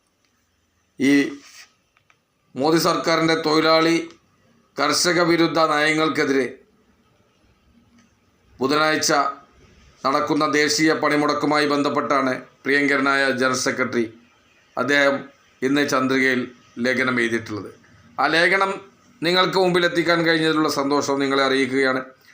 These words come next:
ഒരു എസ് ടി യുവിൻ്റെ പ്രവർത്തകൻ എന്നുള്ള നിലക്ക് കൃത്യമായും പ്രിയങ്കരനായ നേതാവിൻ്റെ ലേഖനത്തിൽ എല്ലാം ഉൾക്കൊണ്ടിട്ടുണ്ട്.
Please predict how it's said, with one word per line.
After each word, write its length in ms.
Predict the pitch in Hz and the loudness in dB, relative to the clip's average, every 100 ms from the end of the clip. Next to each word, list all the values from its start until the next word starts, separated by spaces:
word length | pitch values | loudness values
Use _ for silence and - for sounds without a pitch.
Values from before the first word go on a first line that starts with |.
| - _ | -20 _
ഒരു 80 | 139 160 | -2 -2
എസ് 120 | - | 0
ടി 60 | 190 | 2
യുവിൻ്റെ 240 | 185 175 170 | 2 2 0
പ്രവർത്തകൻ 440 | 156 156 165 160 151 | -2 -2 -2 0 0
എന്നുള്ള 200 | 139 131 | 0 0
നിലക്ക് 280 | 120 113 - - _ _ _ - - - - | -2 -6 -10 -20 _ _ _ -18 -18 -20 -10
കൃത്യമായും 560 | 131 135 160 160 156 160 - _ _ _ _ | -6 -2 0 0 0 -2 -8 _ _ _ _
പ്രിയങ്കരനായ 520 | 131 143 147 143 143 143 | -2 0 0 0 -2 0
നേതാവിൻ്റെ 500 | 143 143 147 143 143 139 | 0 0 0 0 0 0
ലേഖനത്തിൽ 460 | 139 135 131 123 107 - | 0 -2 -2 -4 -6 -4
എല്ലാം 220 | 127 143 143 | -2 0 0
ഉൾക്കൊണ്ടിട്ടുണ്ട്. 640 | 139 139 160 160 156 160 | 0 0 -2 0 -2 -4